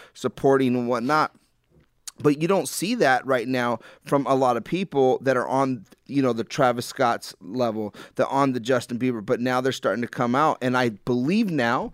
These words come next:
because the word's out. Federal's coming, guys. It's about to be here. Costco, here we come.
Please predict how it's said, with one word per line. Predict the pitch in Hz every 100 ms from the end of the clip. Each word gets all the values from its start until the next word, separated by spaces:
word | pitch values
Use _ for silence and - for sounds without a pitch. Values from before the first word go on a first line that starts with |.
| - -
because | - 147 170 143 127 - _
the | -
word's | 143 143 117
out. | 135 104 - _ - _ - 165
Federal's | 175 185 170
coming, | - 151 147 139
guys. | 139 135 135 -
It's | 127 123
about | 104 131 135
to |
be | 131 135 135
here. | 127 123 127 -
Costco, | 151 151 151 170 160
here | 147
we | 147
come. | 156 151 127 131